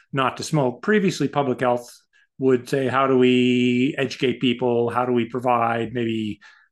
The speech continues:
uh, nicotine patches, things like that, educate people on the dangers of smoking?" And then if they agree and wanna stop smoking, then they can. But the idea with nudging was it would kinda be done,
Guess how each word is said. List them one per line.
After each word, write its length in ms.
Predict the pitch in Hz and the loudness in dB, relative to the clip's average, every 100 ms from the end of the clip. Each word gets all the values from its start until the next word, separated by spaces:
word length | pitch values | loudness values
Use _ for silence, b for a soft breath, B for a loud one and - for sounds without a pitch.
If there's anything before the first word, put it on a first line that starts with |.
| 110 | -8
uh, 100 | 113 | -4
nicotine 440 | 123 120 110 120 | -4 -4 -6 -4
patches, 640 | 120 117 113 123 113 110 - | -2 -4 -4 -6 -4 -8 -4
things 180 | 123 | -4
like 160 | 120 120 | -4 -2
that, 380 | 117 110 110 - b b _ | -2 -2 -6 -10 b b _
educate 360 | 131 120 - 123 | -6 -4 -2 -2
people 200 | 123 113 | -2 -2
on 120 | 117 | -4
the 60 | 117 | -4
dangers 360 | 117 117 113 | -4 -4 -8
of 80 | 110 | -10
smoking?" 460 | - 123 113 120 123 | -6 -6 -6 -6 -6
And 120 | 123 | -2
then 180 | 127 127 | -4 -2
if 280 | 147 147 - | -2 -2 -2
they 420 | 139 131 123 - _ _ _ _ _ _ _ | 2 2 2 -2 _ _ _ _ _ _ _
agree 320 | 156 214 226 135 | -2 0 2 2
and 120 | 143 | 0
wanna 340 | 135 127 120 - _ _ | 0 -2 -4 -12 _ _
stop 260 | - 135 | -4 -4
smoking, 340 | - 127 123 120 | -2 -4 -4 -8
then 140 | 113 | -8
they 80 | 110 | -8
can. 480 | - 147 143 120 104 B B | -8 -4 -2 -2 -6 B B
But 100 | - | -2
the 100 | 156 | 2
idea 260 | 156 175 196 | 4 4 4
with 160 | 196 | 4
nudging 480 | 147 143 165 175 147 | 2 0 2 0 2
was 280 | 127 123 120 | 2 0 -2
it 140 | - | -6
would 260 | 127 123 123 | 0 0 -2
kinda 220 | - 175 | -6 -4
be 140 | 165 139 | -2 0
done, 420 | 139 131 127 | 0 0 -4